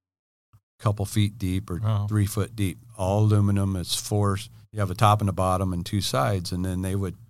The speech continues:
Speaker 1: connect them all together. And, uh, the neat thing about it was that the, the, the m-, the machines or the instru-, instruments themselves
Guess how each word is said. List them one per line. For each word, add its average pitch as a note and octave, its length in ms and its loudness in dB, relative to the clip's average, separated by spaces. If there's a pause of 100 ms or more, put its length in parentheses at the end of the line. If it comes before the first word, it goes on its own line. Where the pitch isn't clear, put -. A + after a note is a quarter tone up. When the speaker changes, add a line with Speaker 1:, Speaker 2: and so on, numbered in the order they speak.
Speaker 1:
connect G2+ 320 -2
them F#2+ 140 -4
all F#2+ 160 0
together. G2 580 -2 (480)
And, F#2 500 -2 (360)
uh, G2 180 -4
the F#2+ 140 -2
neat A2 220 6
thing G#2 180 4
about G2 300 4
it G2 100 -2
was F#2 360 -2
that F2 380 -4
the, F2+ 420 -4 (680)
the, F2 300 -4 (1120)
the F#2+ 80 -8
m-, F2+ 240 -4 (720)
the D#2+ 60 -18
machines G2 600 0
or F2 220 -2
the F2+ 160 -4
instru-, G#2 460 2 (120)
instruments G#2 540 -2
themselves G2+ 640 -2